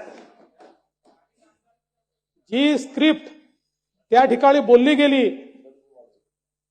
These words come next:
काही लोक रोज ती स्क्रिप्ट बोलतात आणि ती स्क्रिप्ट त्यांच्याकडनं येते. आणि हे जे आता ज्या ज्या लोकांनी, अध्यक्ष महोदय, या ठिकाणी सांगितलंय की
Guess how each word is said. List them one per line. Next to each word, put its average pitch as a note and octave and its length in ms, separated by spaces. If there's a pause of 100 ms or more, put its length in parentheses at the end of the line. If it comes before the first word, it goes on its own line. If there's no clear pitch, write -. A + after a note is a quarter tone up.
(120)
काही C4 180
लोक C#4+ 180
रोज C#4+ 300
ती E4 140
स्क्रिप्ट D4+ 320
बोलतात C#4 400 (600)
आणि A3 120
ती C#4+ 220
स्क्रिप्ट D#4 340
त्यांच्याकडनं D4 500
येते. B3+ 320 (1300)
आणि A3+ 140
हे A3 280
जे B3+ 140
आता B3+ 640
ज्या G3 160
ज्या A#3 180
लोकांनी, A#3 540 (1500)
अध्यक्ष A3+ 340
महोदय, A3+ 480 (680)
या F#3+ 140
ठिकाणी A3+ 340
सांगितलंय A3+ 680
की B3+ 180